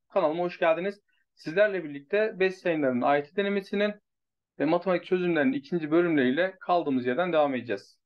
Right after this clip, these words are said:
Şimdi arkadaşlar, on altıncı soruyla devam edelim. On altıncı soruda güzel hazırlanmış bir dizi sorusu. Yeni nesil bir dizi sorusu aslında. Yani kolay ama, e, görmemiz lazım.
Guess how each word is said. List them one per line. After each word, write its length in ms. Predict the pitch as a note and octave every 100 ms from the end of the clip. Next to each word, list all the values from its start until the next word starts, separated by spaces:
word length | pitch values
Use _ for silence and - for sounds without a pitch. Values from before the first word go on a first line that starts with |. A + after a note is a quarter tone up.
| _
Şimdi 280 | - A3+ F3
arkadaşlar, 440 | D3 C3 A#2+ -
on 180 | F#3 G3
altıncı 400 | E3 C#3+ B2+ B2
soruyla 300 | F3+ E3+ F3+
devam 260 | D#3 D3
edelim. 280 | B2 G2+ G2 _ _ _ -
On 140 | A3
altıncı 340 | A3 G3+ -
soruda 300 | - D3 C#3
güzel 340 | G3 F3+ D#3+ D3+
hazırlanmış 560 | E3 D#3 C3+ B2+ D3 D#3
bir 100 | D3
dizi 160 | D3
sorusu. 560 | - A#2+ G#2+ - A3 - - _ _
Yeni 200 | G3 G3+
nesil 260 | F3+ F#3 E3
bir 100 | C3
dizi 160 | A#2
sorusu 360 | - A2 G#2+ G#2
aslında. 540 | G#2+ - D3+ G#3 A#3 - _ _ _ -
Yani 340 | F3+ F#3 G#3+
kolay 320 | - A3+ B3+
ama, 340 | G#3+ B3+ C#4 - _ E4
e, 180 | A3+ A#3
görmemiz 560 | G#3 G3+ G3+ F#3+ E3
lazım. 340 | B2+ A2+ A3